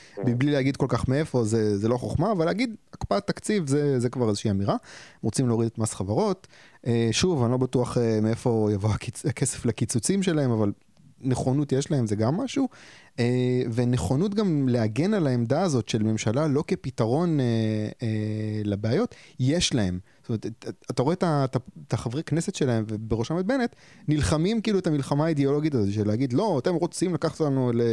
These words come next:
Speaker 2: לוונצואלה, אנחנו רוצים סינגפור." זאת אומרת, הם, הם נלחמים על הרעיונות שלהם, זה לא איזה משהו שהם ככה שמים בצד.
Speaker 1: כן.
Speaker 2: הם מקדמים, אני מאוד אהבתי גם את העניין הזה של הורדת גיל הפטור של חרדים בצבא, מעשרים וארבע לעשרים ואחת, זה מצוין. אה,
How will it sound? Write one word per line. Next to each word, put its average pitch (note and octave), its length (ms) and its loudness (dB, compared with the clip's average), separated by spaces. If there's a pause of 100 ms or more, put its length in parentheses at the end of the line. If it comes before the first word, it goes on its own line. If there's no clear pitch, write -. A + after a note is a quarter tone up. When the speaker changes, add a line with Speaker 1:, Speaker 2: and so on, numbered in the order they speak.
(160)
Speaker 2:
לוונצואלה, A2 760 0
אנחנו D3 240 0
רוצים B2+ 260 0
סינגפור." A2 500 -2 (300)
זאת - 100 -20
אומרת, B2+ 120 -2
הם, C3 80 -2 (140)
הם C3+ 100 2
נלחמים C#3 420 2
על E3 100 2
הרעיונות C3 340 2
שלהם, F#2 220 -2
זה G2 100 -2
לא A#2+ 80 2
איזה C#3 140 0
משהו G#2 220 0
שהם F#2+ 220 -4
ככה F#2+ 260 -8 (340)
שמים A2 220 2
בצד. G2 360 -2
Speaker 1:
כן. F#2 160 -2 (280)
Speaker 2:
הם D3+ 400 0
מקדמים, B2 580 0
אני A2 100 2
מאוד A2 220 0
אהבתי A2+ 220 -2
גם A2 120 0
את G2+ 80 -6
העניין G#2+ 200 2
הזה G#2 100 -2
של G#2 100 -2
הורדת G2 380 -2
גיל A2 160 2
הפטור A2+ 320 0
של F#2+ 140 -4
חרדים G#2 420 -2
בצבא, A#2+ 520 0
מעשרים G#2+ 380 2
וארבע G2+ 200 2
לעשרים F#2+ 320 -2
ואחת, B2 280 -2
זה G#2 80 0
מצוין. A#2 580 0 (640)
אה, A#2+ 460 2